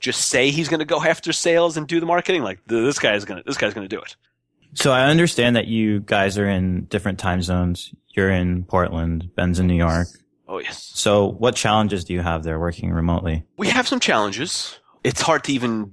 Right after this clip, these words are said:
Speaker 1: put in words. The, the biggest challenge is, you know, what happens when you sit next to someone, especially at this early stage. There's so many ideas. There's so many possible ways to go and features to add and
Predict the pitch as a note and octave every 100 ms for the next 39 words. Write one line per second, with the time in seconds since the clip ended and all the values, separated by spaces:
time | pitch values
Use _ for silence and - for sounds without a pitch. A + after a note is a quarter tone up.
0 | - B2+ G#2 G#2 C#3 B2 G2 - G2+ F#2
1 | _ A#2+ A2+ D#3 E3+ - - F3 D3+ C3+
2 | A2+ G#2+ - A2+ G#2 - - _ _ _
3 | - A#2 A2 G#2+ A2+ - D#3 D#3 A#2+ A2+
4 | G2+ - - D3 D3 G#2 A#2+ - A2+ -
5 | G2 F2+ F2 F2+ F2 F2 _ - - -
6 | - _ _ - - F3 E3 A#2+ D3 -
7 | C3+ B2+ A#2+ - B2 - - D3 D#3+ A#2
8 | G2 F#2 A2+ G#2 F#2 G2+ C3+ C#3+ - -
9 | A#2 - A2 G#2+ F2+ G#2 G2+ G#2 - G2
10 | E2+ G#2+ A2 G2+ F#2 - - C3 G#2+ -
11 | G2 G2 G#2+ A2+ A2+ F#2+